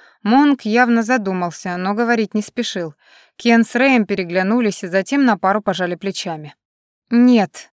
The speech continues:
ответила за всех адептка. «Хорош вгонять нас в комплексы, выкладывай», —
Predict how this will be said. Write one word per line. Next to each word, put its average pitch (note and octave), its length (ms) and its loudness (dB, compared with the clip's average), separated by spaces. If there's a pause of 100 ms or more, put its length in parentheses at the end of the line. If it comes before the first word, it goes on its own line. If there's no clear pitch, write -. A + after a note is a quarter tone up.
(100)
ответила F#3+ 580 -2
за G3 140 0
всех F#3 280 -6
адептка. F3 580 -4 (380)
«Хорош G#3+ 500 4
вгонять F#3+ 540 -2
нас F#3+ 240 0
в - 140 -14
комплексы, E3+ 800 -2
выкладывай», — F3+ 1040 2